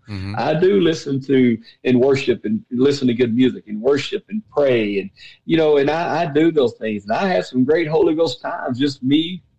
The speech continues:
Speaker 2: by myself alone with the Lord. But it's, it, you know what? When God made Adam,
Speaker 1: Mm-hmm.
Speaker 2: why did he, why didn't he just stop there?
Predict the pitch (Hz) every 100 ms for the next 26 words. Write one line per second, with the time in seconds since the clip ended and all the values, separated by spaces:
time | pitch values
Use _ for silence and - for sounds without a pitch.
0 | _ - 147 160 156 147 - 160 165 117
1 | 143 160 143 120 123 165 131 - - -
2 | _ 165 180 165 143 - _ - 175 -
3 | - - - 185 196 208 208 - - _
4 | _ _ _ _ _ _ _ - 160 147
5 | 127 - _ _ _ _ _ _ _ _
6 | - 170 185 190 175 143 123 135 92 90
7 | _ _ _ 90 101 104 _ _ _ _
8 | _ _ 113 143 196 247 240 220 208 -
9 | _ 123 185 220 226 196 196 - - 175
10 | 208 107 95 -